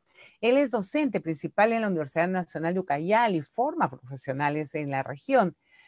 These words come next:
¿no? En la Facultad de Ciencias Forestales y Ambientales. Actualmente es director de la Escuela de Posgrado, pero él ya fue rector de la Universidad Nacional de Ucayali y también en algún otro momento también fue vicerrector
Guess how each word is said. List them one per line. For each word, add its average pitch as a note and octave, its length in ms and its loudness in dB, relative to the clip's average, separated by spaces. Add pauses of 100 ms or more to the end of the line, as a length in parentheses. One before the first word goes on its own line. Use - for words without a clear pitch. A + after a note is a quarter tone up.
(160)
¿no? A3+ 180 2
En F#3+ 140 0
la D3 120 0
Facultad D3+ 360 0
de F3+ 120 4
Ciencias F3+ 300 -4
Forestales E3 540 -2
y E3 40 -2
Ambientales. C#3 680 0
Actualmente F4 500 0
es B3 80 -2
director A3 460 2
de A3+ 80 0
la F3 60 2
Escuela F3+ 320 0
de F3+ 80 4
Posgrado, D3+ 540 0 (500)
pero G3 300 6
él B3+ 280 2 (240)
ya G3+ 180 6
fue D4+ 140 4
rector C4 520 4
de A#3 100 4
la D3 160 2
Universidad C#3+ 560 -4
Nacional D3 360 -4
de D3+ 60 -2
Ucayali G3 520 4
y F3 40 0
también F#3 380 2
en G3 160 0
algún D#3+ 300 -2
otro G3 160 -2
momento F3 320 -4
también F3+ 260 -2
fue A3+ 200 -4
vicerrector F#3+ 840 0